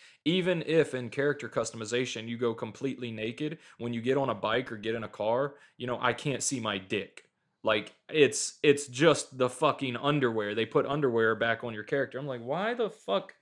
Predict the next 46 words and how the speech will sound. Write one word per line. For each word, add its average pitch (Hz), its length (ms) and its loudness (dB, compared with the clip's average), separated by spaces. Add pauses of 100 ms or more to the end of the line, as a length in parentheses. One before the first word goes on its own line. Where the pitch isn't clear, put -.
(380)
Why 208 240 6
even 202 340 0
do 208 220 2
that?" 110 280 2
Like, 127 180 0
if 147 160 -2
your 143 120 -6
guy 202 260 4
wants 208 300 -2
to 170 80 -4
go 170 180 0
pantless, 143 580 -2
let 156 140 2
him 190 100 -4
go 185 140 0
fucking 175 380 -4
pantless. 151 500 -4 (520)
So 139 500 6
there 139 160 8
was 123 220 4
that. 185 460 10 (600)
Um, 120 680 8
there, 156 300 8
like, 156 200 6
so, 175 300 6
okay, 160 320 6
we're 175 220 6
in 196 100 2
the 185 80 2
fucking 165 380 -2
world 147 260 4
of 120 120 0
ray 139 200 2
tracing. 120 420 -4
This 135 120 -6
is 147 60 -8
the 151 80 -4
most 139 200 -2
hype 143 400 -4
game 139 320 -2
of 113 100 -4
an, 113 140 -8
in 131 80 -4
a 117 80 -2
long 139 440 -2
time. 113 520 -2